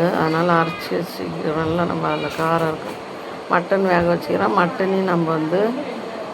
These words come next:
இது சேர்த்துக்கலாம். நல்லா கரெக்டாக அந்த பொடி வச்சுருக்கோம்ல, அதை மேலோட தூவி அப்படியே போட்டு கிளறி எடுங்க.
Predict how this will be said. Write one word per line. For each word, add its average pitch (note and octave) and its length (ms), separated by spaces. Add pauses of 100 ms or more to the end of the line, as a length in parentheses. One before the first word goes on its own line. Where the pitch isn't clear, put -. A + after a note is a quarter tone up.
(140)
இது E3+ 180 (500)
சேர்த்துக்கலாம். E3+ 600 (1000)
நல்லா F3 500 (380)
கரெக்டாக D#3+ 380
அந்த F3+ 120 (100)
பொடி F#3+ 300
வச்சுருக்கோம்ல, F3 600 (680)
அதை E3+ 180 (100)
மேலோட F3+ 440 (120)
தூவி F3 380 (960)
அப்படியே F3+ 540
போட்டு F3+ 280
கிளறி F3 460
எடுங்க. E3 280